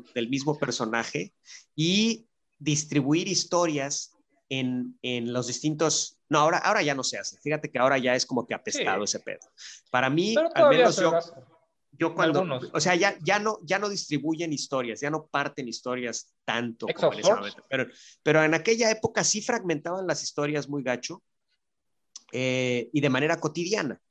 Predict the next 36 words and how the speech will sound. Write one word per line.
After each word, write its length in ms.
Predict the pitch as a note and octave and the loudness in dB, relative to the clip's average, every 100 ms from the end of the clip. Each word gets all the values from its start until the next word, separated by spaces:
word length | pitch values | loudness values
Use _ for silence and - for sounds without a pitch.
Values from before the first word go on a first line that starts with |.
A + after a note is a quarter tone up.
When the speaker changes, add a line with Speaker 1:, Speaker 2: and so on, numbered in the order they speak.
| _ _ _ | _ _ _
Speaker 1:
y 120 | - D3 | -4 -2
sí, 300 | G3+ D#3+ - | -2 -4 -4
las 180 | B2 - | -4 -2
convertían 480 | B2 B2+ B2 D#3 | -4 -4 -4 -2
en 100 | D#3+ | -2
evento 440 | C3 C#3 D3 D3 B2+ | -2 -2 -4 -2 -2
así, 400 | A2 B2+ A2+ - _ | -2 -4 -6 -10 _
pues, 160 | - G#2 | -14 -12
de 80 | A2 | -12
panzazo, 640 | G#2 G#2+ - A#2+ - F#2 A2 | -10 -8 -4 -2 -4 -6 -20
¿no? 100 | C#3+ _ - - - - _ | -20 _ -18 -16 -16 -20 _
Entonces, 560 | - - F#3+ D3+ C3+ - A#2 | -18 -6 -4 -2 -4 -6 -8
eh, 460 | A2 A2 A2 A2 - | -10 -10 -8 -10 -4
pues 140 | D#3 | -4
bueno, 340 | F3 D3 A#2 _ D3 | -2 -4 -6 _ -6
eh, 340 | C#3+ C#3+ C#3 - | -4 -4 -6 -8
eso, 320 | F#3 F#3 G3 - | -4 -2 -2 -4
eso 180 | A3+ | -2
es 300 | G#3+ - - - | -2 -2 -6 -6
el, 320 | C#3+ B2+ B2 | -4 -6 -10
eh, 360 | B2+ B2+ B2 B2 | -12 -10 -10 -6
mil 120 | D#3+ | -2
novecientos 340 | D3+ E3 D3 | -2 -2 -4
noventa, 520 | C3 A2 D#3 E3+ F#3+ - | -4 -2 -2 -2 -6 -4
creo 200 | B2 B2 | -6 -2
que 80 | |
el, 200 | A2+ G#2+ G2+ | -2 -4 -6
el 100 | A2+ | -4
evento 240 | C3 C#3+ | -2 0
más 160 | C3 B2+ | 0 2
importante 720 | A#2+ G2+ - - B2+ B2+ B2 | 0 -2 -4 -2 -2 0 0
de 100 | G#2+ | 2
mil 120 | A#2 | 0
novecientos 300 | A2+ A#2+ G#2+ | 0 -2 -4
noventa 380 | G#2 C3 C#3 D#3 | -2 -2 0 -2
fue, 380 | - A#2 A2 | -2 -2 -2